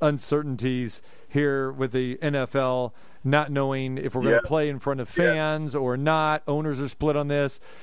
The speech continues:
Speaker 1: You know, J J Watt comes out and throws a, a tweet out and just really has a lot of concerns. A lot of other players followed up with that over the, over this past weekend. Uh, we don't know what's gonna happen. Nothing seems to be in place here as far as protocol,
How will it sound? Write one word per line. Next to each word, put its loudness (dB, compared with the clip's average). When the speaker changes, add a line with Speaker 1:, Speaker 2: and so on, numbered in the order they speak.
Speaker 1:
You 4
know, 4
J 4
J 2
Watt 4
comes 0
out 4
and -4
throws 2
a, -2
a 0
tweet 0
out 2
and -4
just -2
really 0
has 4
a -2
lot 4
of -4
concerns. 0
A 2
lot 4
of 2
other 0
players 0
followed 4
up 0
with 0
that 2
over -2
the, -4
over -2
this -8
past 2
weekend. 0
Uh, 0
we 4
don't 4
know 4
what's 2
gonna 0
happen. -2
Nothing 0
seems -2
to 0
be 0
in -4
place 0
here 0
as 0
far 6
as -4
protocol, 2